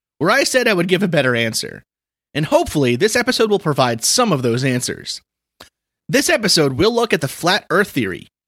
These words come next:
or at least modern views of non-normal earth theories and the surrounding conspiracy theories that are out there to try and promote these ideas. The weird earth topic was one that I had planned on doing for a while with this show,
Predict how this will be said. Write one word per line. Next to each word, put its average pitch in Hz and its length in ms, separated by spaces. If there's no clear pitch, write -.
or 180 120
at 208 80
least 269 180
modern 180 380
views 139 280
of 117 160
non-normal 131 720
earth 113 200
theories 104 500
and 120 160
the 123 60
surrounding 151 380
conspiracy 214 560
theories 113 360
that 120 120
are 151 100
out 233 220
there 104 300
to 135 80
try 277 240
and 269 120
promote 151 320
these 120 180
ideas. 104 680
The 180 160
weird 262 340
earth 202 280
topic 135 500
was 131 180
one 190 220
that 240 80
I 220 80
had 190 140
planned 156 260
on 139 140
doing 135 220
for 131 140
a 120 80
while 117 580
with 113 140
this 120 140
show, 117 400